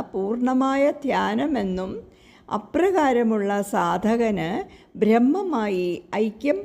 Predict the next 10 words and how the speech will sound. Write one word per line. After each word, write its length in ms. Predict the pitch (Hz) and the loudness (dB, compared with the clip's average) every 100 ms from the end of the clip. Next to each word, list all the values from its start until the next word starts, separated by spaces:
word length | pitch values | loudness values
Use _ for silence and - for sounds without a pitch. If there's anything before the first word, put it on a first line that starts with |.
| - | -6
കൈവരികയും 960 | - 208 240 392 285 202 190 151 135 135 381 453 - - - - | 0 0 2 0 0 2 2 0 -2 -4 -6 -10 -16 -20 -20 -6
ജീവമുക്തനായി 1120 | 202 247 339 440 339 247 - 269 254 226 214 214 | 0 2 2 2 0 -2 2 2 2 0 -2 -4
തീരുകയും 720 | - 214 247 311 320 247 226 214 208 | -4 -2 0 0 2 2 2 0 0
ചെയ്യുന്നു 560 | 196 180 190 208 254 349 - | -2 0 -2 0 -2 -4 -4
എന്നും 460 | 202 196 170 151 196 440 - - - | -2 0 -2 -2 -4 -4 -10 -14 -4
പറയുന്നു. 600 | 247 233 202 175 151 127 - - - - - _ _ - | 0 2 0 0 -4 -8 -12 -20 -20 -20 -20 _ _ -4
അന്തർമുഖർക്ക് 1000 | 226 240 320 359 339 285 269 277 277 330 | 2 4 4 0 0 -2 0 -2 -2 -2
മാത്രമേ 680 | 285 220 233 240 302 247 233 - - | 0 0 -2 -2 0 0 0 -4 -4
ഇത് 220 | 226 254 | -2 -2
സാധിക്കുന്നുള്ളൂ. 1040 | - - 214 214 247 254 269 254 190 160 | -2 -2 0 0 -2 0 2 2 2 -2